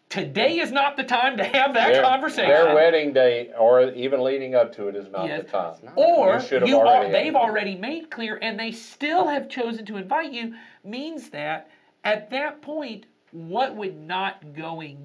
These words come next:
Speaker 1: do other than to say, "I, I am putting something up between me and you at this point"? So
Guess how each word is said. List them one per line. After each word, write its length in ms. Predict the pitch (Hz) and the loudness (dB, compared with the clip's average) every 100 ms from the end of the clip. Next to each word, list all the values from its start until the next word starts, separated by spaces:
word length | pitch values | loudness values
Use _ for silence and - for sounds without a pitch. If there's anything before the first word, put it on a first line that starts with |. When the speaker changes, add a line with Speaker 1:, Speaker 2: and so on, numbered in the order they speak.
| 139 131 | -20 -14
Speaker 1:
do 440 | 147 143 143 135 - | -14 -12 -14 -16 -2
other 340 | 220 254 269 208 | 0 2 0 -6
than 240 | 214 196 | -8 -10
to 140 | 196 | -12
say, 480 | 185 185 170 165 160 _ _ _ _ _ - - | -12 -10 -10 -10 -14 _ _ _ _ _ -18 -10
"I, 180 | 180 - | -8 -8
I 140 | 180 180 | -8 -8
am 140 | 165 | -10
putting 340 | 185 190 170 | -12 -12 -12
something 400 | 165 175 156 151 | -12 -14 -14 -10
up 140 | 156 131 | -10 -10
between 460 | 139 185 190 180 | -16 -12 -12 -12
me 200 | 147 135 | -16 -20
and 120 | 131 135 | -20 -20
you 300 | 135 135 131 | -20 -20 -16
at 160 | 143 | -14
this 220 | 143 135 - | -14 -18 -20
point"? 340 | 131 127 127 | -20 -20 -12
So 280 | 214 185 | -6 -6